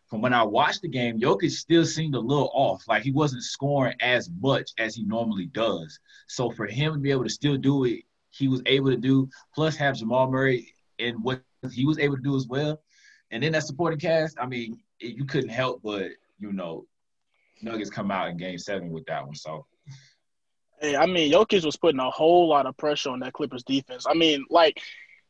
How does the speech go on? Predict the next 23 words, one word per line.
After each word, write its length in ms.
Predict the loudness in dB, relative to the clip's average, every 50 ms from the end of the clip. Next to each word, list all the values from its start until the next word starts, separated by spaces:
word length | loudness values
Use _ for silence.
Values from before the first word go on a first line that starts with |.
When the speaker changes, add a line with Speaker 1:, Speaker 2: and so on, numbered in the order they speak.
| _ 2 4
Speaker 2:
and 120 | 6 6
the 60 | 6 6
biggest 420 | 6 4 4 6 4 0 0 4
problem, 360 | 4 6 6 6 4 0 -8 -8 -6
like, 320 | -2 0 0 0 0 -4 _ _ _ _ -18
the 140 | -14 -6 0
biggest 320 | 2 2 2 0 -4 -4
problem 400 | 0 2 4 4 4 2 -2 -6
was 440 | -6 -4 -4 -4 -6 -8 -10 -14 -20 _ _ _ _ _ _ _ _ _ _ _ _ _ -16
since 340 | -10 -2 2 2 2 2 0
he 140 | -4 -4 -2
was, 180 | -2 -4 -4 -4 -4
is 160 | -6 -6 -6
so 320 | -4 -2 2 2 2 2 _ _ -16
talented 480 | -8 -2 0 0 0 0 -2 -4 -6
of 100 | -6 -8
a 60 | -10 -14
passer, 560 | -12 -6 -4 -4 -4 -4 -8 -16 -20 -20 -20 _ _ _ _ _ _ _ _ _ _ _ _ -14
you 240 | -8 -2 0 0
Speaker 1:
Yeah. 60 | 0 0 -4 -6
Speaker 2:
couldn't 440 | -2 2 6 6 6 6 4 0 4
help 260 | 6 4 4 6 4
off. 300 | 2 2 2 2 0